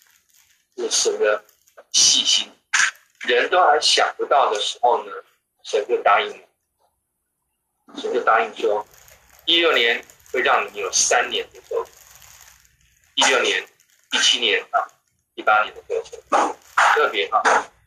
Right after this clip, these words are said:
那你们在第八年呢，耕种田地的时候呢，仍有第六年的余粮可以吃。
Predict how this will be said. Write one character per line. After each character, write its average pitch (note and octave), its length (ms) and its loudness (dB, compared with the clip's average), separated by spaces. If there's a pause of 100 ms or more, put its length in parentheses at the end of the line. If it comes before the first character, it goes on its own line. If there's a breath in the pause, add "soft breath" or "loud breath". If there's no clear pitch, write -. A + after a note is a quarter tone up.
(1080)
那 A#2+ 140 4
你 A#2 100 0
们 A#2 120 -10
在 C#3+ 180 2
第 C#3+ 100 -2
八 C#3+ 180 4
年 A#2+ 240 0
呢， B2 240 2 (1080)
耕 D#3 260 0
种 C#3+ 320 2
田 A2+ 280 -2
地 C#3 120 -8
的 A#2 80 -6
时 - 220 -2
候 C3 220 2
呢， A2+ 220 0 (320)
仍 B2+ 220 2
有 B2 200 0
第 D3+ 140 -2
六 C3+ 220 2
年 G2+ 180 -6
的 G#2+ 80 0 (200)
余 A#2 100 -6
粮 G2+ 260 -2
可 A#2+ 60 -4
以 A2 140 -2
吃。 - 360 0